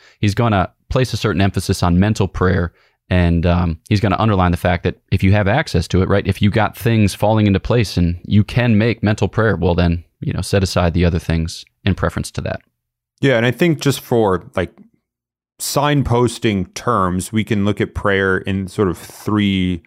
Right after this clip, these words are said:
Speaker 2: under three categories, we could say, right? So th-, the first is what Father Gregory was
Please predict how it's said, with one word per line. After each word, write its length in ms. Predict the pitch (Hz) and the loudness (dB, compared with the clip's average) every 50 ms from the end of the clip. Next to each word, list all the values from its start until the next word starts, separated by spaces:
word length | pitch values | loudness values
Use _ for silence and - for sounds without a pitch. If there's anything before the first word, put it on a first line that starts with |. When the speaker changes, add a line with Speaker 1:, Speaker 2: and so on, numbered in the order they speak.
| _ _ _ _ _ _ _ | _ _ _ _ _ _ _
Speaker 2:
under 220 | - 101 98 92 | -4 -2 -2 -2
three 500 | 87 - - 107 101 101 95 92 82 - _ _ - | -2 -4 -8 -4 -2 -2 -2 -2 -4 -8 _ _ -10
categories, 720 | - - 98 87 85 82 82 85 85 82 85 85 85 - | -6 -4 -4 -4 -4 -6 -6 -6 -6 -4 -6 -6 -8 -8
we 100 | 90 92 | -10 -10
could 160 | - - - | -10 -12 -10
say, 240 | - - 85 78 80 - - - - - | -6 -4 -4 -4 -4 -8 -14 -20 -16 -6
right? 160 | - 107 104 - | -4 -4 -4 -2
So 100 | - 131 | -2 -4
th-, 580 | 113 131 131 123 120 117 117 123 123 135 120 123 | -4 -4 -8 -10 -10 -10 -10 -8 -8 -8 -4 -4
the 80 | 123 117 | -4 -4
first 440 | - - 139 139 127 - - - _ _ _ _ _ _ | -2 0 0 0 0 -2 -4 -12 _ _ _ _ _ _
is 260 | - - 107 98 82 90 | -4 -2 -2 -2 0 -2
what 220 | 113 104 - - | -2 -2 -2 -2
Father 180 | 113 107 98 95 | -2 -2 -2 -2
Gregory 340 | 85 104 101 95 98 95 | -2 -2 -2 0 0 0
was 220 | 92 92 87 - | 0 0 -2 -2